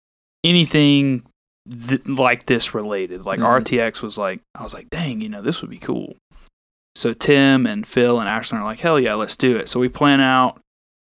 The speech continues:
Speaker 1: uh, rooms. We find a room right across from the convention center. So it's hella expensive, but it's gonna be great because we're gonna split it up,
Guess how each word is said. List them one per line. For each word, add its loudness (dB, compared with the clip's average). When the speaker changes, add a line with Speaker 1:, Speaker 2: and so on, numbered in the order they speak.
Speaker 1:
uh, -4
rooms. 2
We -4
find 2
a 2
room 2
right 4
across 0
from -2
the 0
convention -2
center. -4
So -6
it's -6
hella 2
expensive, -6
but -6
it's -8
gonna -6
be -8
great -2
because -8
we're -8
gonna -10
split 4
it 4
up, 4